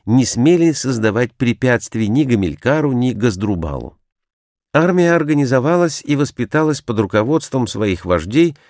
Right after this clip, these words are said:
в постоянной борьбе с храбрыми туземцами, и рядом с давно славную нумидийскую конницею выработалась и отличная пехота. Одним словом,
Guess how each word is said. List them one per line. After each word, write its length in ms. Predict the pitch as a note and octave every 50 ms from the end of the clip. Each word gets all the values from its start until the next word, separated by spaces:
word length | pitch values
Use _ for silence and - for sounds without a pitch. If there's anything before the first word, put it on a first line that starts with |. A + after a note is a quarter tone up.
| _ _ _
в 120 | - -
постоянной 720 | - C3+ - - - A2+ G#2+ A#2 D3+ D#3+ D#3 D#3 D3+ D3+ C3+
борьбе 380 | G#2+ B2 A2 G#2+ A2+ C#3 C#3+
с 80 | B2+ -
храбрыми 500 | - G#2+ G#2 B2 C3+ B2 C#3 C3+ C3 C3+
туземцами, 880 | B2+ - C#3 C#3 A2+ G#2 G#2+ G2+ F#2 D2+ C#2 - - - G#1+ A#1 A1 - _ _ _ _ _ _ -
и 240 | G#2+ A2 G#2+ G#2 G#2
рядом 340 | G#2 B2 A#2+ G2+ G2 G#2 F#2+
с 60 | E2+
давно 400 | E2+ F2 G2+ G2 F#2 A2 A2 A2+
славную 640 | G2 - - G#2 A2+ G#2+ G2 E2+ E2+ F2 F2 E2+ E2+
нумидийскую 720 | F2+ G#2 G#2 G#2 A2 G2+ F#2+ G#2 F#2+ D#2+ - - - C#2+ -
конницею 720 | - - C#3 D#3+ D#3+ D3 C3+ - - D#2 C#2 A1+ - - _ _ - - - _ _ _
выработалась 760 | - G2+ B2+ D#3+ F3 F3+ D3 F3+ - - E3 D#3+ E3 C#3+ - -
и 60 | A2+
отличная 540 | G#2 F#2 - G2+ G#2 F#2+ - A#2 C3 C#3+ C#3+
пехота. 600 | D3 F3 F3 D3 - F#3 F3+ E3+ - - C#2+ - _ _ _ _ _ _ _ -
Одним 280 | C#2+ - - G1+ F#2+
словом, 500 | - - - G2+ B2+ C3+ B2+ A#2+ G#2+ F#2+